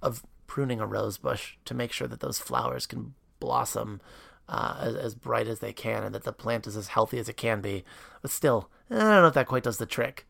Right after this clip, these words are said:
Thinning? I'm thinning the collection? I don't, I don't, I don't know about that. <laughs> That feels like, uh, you got a lot of loose weight that you're trying to get rid of.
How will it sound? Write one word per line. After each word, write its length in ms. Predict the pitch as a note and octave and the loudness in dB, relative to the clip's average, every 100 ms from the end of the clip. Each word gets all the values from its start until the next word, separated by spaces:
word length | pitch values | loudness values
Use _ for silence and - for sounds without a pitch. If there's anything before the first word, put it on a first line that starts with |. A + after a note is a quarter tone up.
| _ _ _ - | _ _ _ -18
Thinning? 580 | - - D#3+ F#3 G#3 A3+ - | -2 4 4 4 2 0 0
I'm 140 | C#3+ | -2
thinning 560 | C3 - D3 E3 F#3 G3+ | -4 -4 -2 0 0 -2
the 80 | |
collection? 640 | G#3+ F#3+ G3 - A3 A3 A#3+ _ - - - - _ _ - - C#3 | -2 0 0 0 -2 -2 -4 _ -18 -18 -18 -20 _ _ -20 -8 -2
I 100 | C#3 | 0
don't, 280 | C3 B2 - | 0 -2 -8
I 100 | D3+ | -6
don't, 300 | B2 A2+ - - | -4 -4 -6 -10
I 60 | B2+ | -6
don't 120 | B2 | -2
know 80 | A#2 | -2
about 240 | G#2+ G#2+ | -2 -2
that. 380 | A2 - F3+ - | -4 -2 0 0
<laughs> 60 | - - - | -2 -20 -4
That 280 | C#4 - C#4 | 2 6 6
feels 380 | C4+ F3 A3 E3 | 8 10 10 10
like, 340 | D#3+ D#3 - - - - - - - | 8 8 2 -10 -10 -10 -12 -14 0
uh, 180 | D3 C#3 | 4 6
you 100 | C3+ | 8
got 140 | C#3+ C#3 | 6 8
a 40 | |
lot 180 | C#3 C3+ | 8 8
of 100 | A#2+ | 6
loose 240 | C#3 C3+ | 4 4
weight 300 | B2 C3 - | 6 6 4
that 100 | F3 | -2
you're 80 | C#3+ | 0
trying 220 | C#3+ C3+ | 4 4
to 80 | A2+ | 4
get 280 | A#2 C3 A#2+ | 4 4 6
rid 200 | A#2+ A2 | 4 4
of. 320 | F#2+ G2 | 2 -2